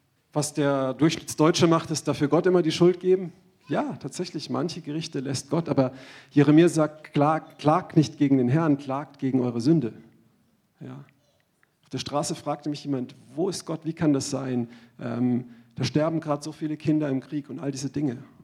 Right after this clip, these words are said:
Ich habe gesagt, „Ja, und Gott findet das nicht toll, er hat das nicht gemacht. Aber das ist das Resultat von Sünde.“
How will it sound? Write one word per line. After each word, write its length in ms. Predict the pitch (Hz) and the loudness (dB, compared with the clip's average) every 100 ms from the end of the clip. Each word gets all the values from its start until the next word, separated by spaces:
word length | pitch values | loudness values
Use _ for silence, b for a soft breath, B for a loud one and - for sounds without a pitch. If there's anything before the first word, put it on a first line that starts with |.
| - | -20
Ich 60 | 139 | -16
habe 100 | 127 | -14
gesagt, 260 | - 139 131 | -10 -6 -4
„Ja, 260 | 151 120 b b b b b b - | -4 -4 b b b b b b -4
und 360 | 135 127 - - - | -2 -2 -4 -20 -2
Gott 180 | 147 - | -2 2
findet 260 | 151 139 | 2 2
das 140 | 135 127 | 0 -4
nicht 180 | 113 | -8
toll, 200 | - 151 | -2 -2
er 40 | 131 | -2
hat 60 | |
das 140 | 120 135 | -4 -10
nicht 140 | 120 | -10
gemacht. 460 | 117 135 135 - - _ _ _ _ | -4 -4 -4 -10 -20 _ _ _ _
Aber 220 | - 123 | -6 -6
das 220 | 120 143 | -4 -6
ist 220 | 151 - - | -6 -10 -14
das 100 | 139 | -10
Resultat 460 | 135 135 139 139 | -8 -8 -10 -14
von 140 | 127 117 | -12 -4
Sünde.“ 340 | 165 156 | -2 -2